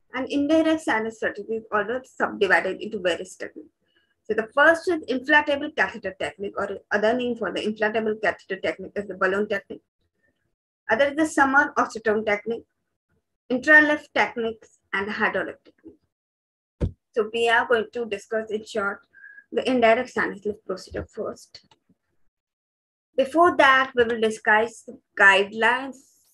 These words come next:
for selecting the transcrustal. Transcrustal means indirect. So transcrustal versus the lateral window technique.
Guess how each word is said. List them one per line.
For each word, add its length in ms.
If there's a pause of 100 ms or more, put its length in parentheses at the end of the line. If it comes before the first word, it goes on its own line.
(220)
for 220
selecting 840 (640)
the 100 (120)
transcrustal. 1000 (340)
Transcrustal 640
means 280
indirect. 480 (420)
So 240
transcrustal 1120
versus 640 (300)
the 60
lateral 380
window 260 (100)
technique. 320